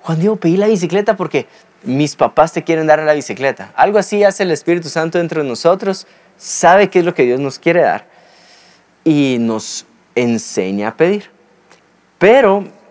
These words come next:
me gusta lo, lo tenso que se pone este capítulo,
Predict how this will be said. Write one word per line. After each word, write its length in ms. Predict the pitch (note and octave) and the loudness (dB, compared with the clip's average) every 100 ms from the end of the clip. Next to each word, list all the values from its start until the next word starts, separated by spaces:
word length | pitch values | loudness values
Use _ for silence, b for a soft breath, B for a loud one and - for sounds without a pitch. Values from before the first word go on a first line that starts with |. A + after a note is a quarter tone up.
| _ _ | _ _
me 240 | C3 B2 | -2 0
gusta 640 | A#2+ C3 E3+ - F#3 D3 - | 2 0 -4 0 4 4 0
lo, 640 | C3 B2 A#2+ G#2+ G2 F#2+ F#2 _ _ _ _ _ _ - | -6 -2 0 0 -2 -4 -10 _ _ _ _ _ _ -6
lo 540 | A#2+ A#2 A2 G2+ G2 | -4 0 0 0 -2
tenso 540 | - - C3 E3+ F3 | -4 -2 0 0 -4
que 100 | D#3 | -6
se 140 | B2+ G#2+ | -4 -6
pone 440 | - C3 D3 B2+ | -4 -4 -2 -4
este 260 | C3+ - D#3 | -6 -4 -4
capítulo, 720 | A2+ - B2+ D3 F3+ E3+ D#3+ | -4 -6 -6 -4 -4 -4 -4